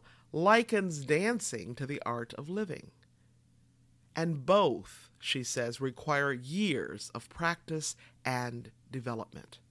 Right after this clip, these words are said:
In her autobiography, Blood Memory, Graham points out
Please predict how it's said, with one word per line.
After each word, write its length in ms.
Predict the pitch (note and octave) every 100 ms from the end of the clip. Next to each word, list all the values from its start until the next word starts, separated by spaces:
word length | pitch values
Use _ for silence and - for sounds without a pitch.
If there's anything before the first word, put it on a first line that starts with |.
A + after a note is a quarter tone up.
| _ _ _ - - - - -
In 140 | - C#3
her 200 | C3+ -
autobiography, 1160 | B2+ B2+ A#2+ A#2+ C#3+ G3 G#3+ G#3 G3+ G3 F#3+ F#3+ - - _
Blood 360 | B2+ C#3 E3 E3
Memory, 640 | D#3+ E3 C#3+ A#2+ F#2+ A2+ - - - - _
Graham 440 | C#3+ G3 A3+ A#3
points 500 | G3 - E3+ E3 -
out 340 | C#3+ B2+ B2